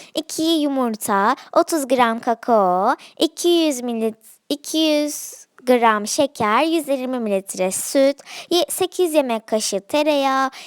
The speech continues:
iki yemek kaşığı limon suyumuz var. Bir de, e, yüz altmış gram unumuz var. Şimdi ilk önce sekiz yemek kaşığı tereyağımızı kabımızın içerisine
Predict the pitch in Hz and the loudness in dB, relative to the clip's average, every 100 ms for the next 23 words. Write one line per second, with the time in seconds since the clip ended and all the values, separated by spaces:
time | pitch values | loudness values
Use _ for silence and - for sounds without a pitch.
0 | - 370 - 392 381 262 220 - 208 - | -4 -4 0 0 0 -2 -4 -4 -4 -4
1 | 214 196 - _ - 262 294 320 311 311 | -2 -2 -4 _ -4 -2 0 0 0 -4
2 | - 269 294 320 320 359 - 262 190 - | -4 -2 -2 -2 -4 -6 -2 -2 -2 -6
3 | - - _ 339 339 262 202 226 302 339 | -16 -20 _ -2 0 0 0 0 0 -4
4 | _ - - _ _ _ _ _ _ - | _ -20 -20 _ _ _ _ _ _ 0
5 | 262 254 247 240 240 302 294 269 262 262 | 2 2 2 0 -2 -2 2 2 0 -8
6 | - 240 269 262 226 220 202 185 180 254 | -6 -4 -2 -4 -4 -4 -4 -4 -2 -2
7 | - - _ _ _ _ - - _ _ | -4 -12 _ _ _ _ -20 -20 _ _
8 | _ _ _ _ - - 392 381 370 349 | _ _ _ _ -18 -4 -2 0 -2 0
9 | 302 226 208 233 330 - - - 392 - | 0 0 0 0 0 -4 -18 -4 0 0
10 | 285 277 220 - 226 - 214 - 339 285 | 2 2 0 -4 -2 0 -2 2 2 4
11 | 220 196 190 202 185 196 226 320 403 _ | 0 -2 -6 -10 -6 0 0 0 -4 _
12 | - - _ _ _ - 359 277 240 196 | -20 -20 _ _ _ 2 2 2 -6 -4
13 | 202 226 226 202 - 196 226 | -4 0 0 0 -4 -4 -2